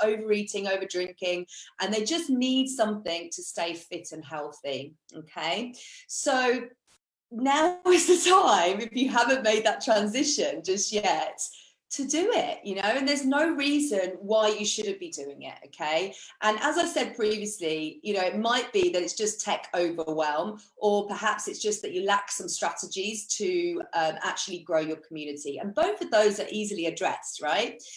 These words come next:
So that's just to set the scene. But today I'm gonna be sharing with you five platforms, so five options for you to consider to, to live stream your online yoga classes. And I'm talking about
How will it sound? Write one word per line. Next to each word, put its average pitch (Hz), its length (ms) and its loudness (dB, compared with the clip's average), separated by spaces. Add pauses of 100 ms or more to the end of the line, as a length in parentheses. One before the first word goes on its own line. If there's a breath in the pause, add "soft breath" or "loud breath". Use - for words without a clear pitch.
(180 loud breath)
So 262 540 2
that's 349 260 4
just - 200 0
to 320 80 0
set - 280 2
the 208 60 0
scene. 175 420 -2
But 208 180 -2
today 302 500 2
I'm 269 120 0
gonna 269 160 -2
be 262 80 -4
sharing 226 320 2
with 202 160 0
you 214 220 -6
five 254 340 0
platforms, 196 1000 -6
so 214 180 -4
five 285 480 0
options 180 600 -2
for - 80 -10
you 208 160 -4
to - 160 -8
consider 202 800 -2 (420 loud breath)
to, 214 540 0 (420)
to 226 240 -4
live 214 320 6
stream 214 400 0
your 190 220 0
online 175 340 -2
yoga 160 280 0
classes. 147 540 -6
And 196 100 -2
I'm 214 120 -2
talking 349 400 0
about 262 380 4